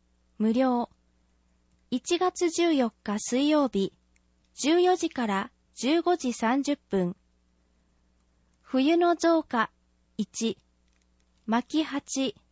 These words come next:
千六百三十六から千六百四十四番か。講師、井上さやか。当館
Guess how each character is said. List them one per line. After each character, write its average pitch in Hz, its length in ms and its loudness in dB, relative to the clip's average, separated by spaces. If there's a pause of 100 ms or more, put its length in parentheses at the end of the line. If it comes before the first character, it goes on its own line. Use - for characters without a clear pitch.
(340)
千 359 340 4
六 220 180 0
百 277 260 -2
三 311 320 0
十 233 220 2
六 208 260 -4
か 226 180 -4
ら 196 220 0 (400)
千 349 360 2
六 226 140 0 (100)
百 247 280 -2
四 311 280 2
十 233 220 2
四 254 280 0
番 262 240 0
か。 - 300 -6 (1080)
講 330 240 2
師、 - 360 -6 (600)
井 226 140 2
上 339 420 2
さ 330 160 0
や 285 160 0
か。 - 320 -6 (640)
当 339 220 2
館 214 380 -2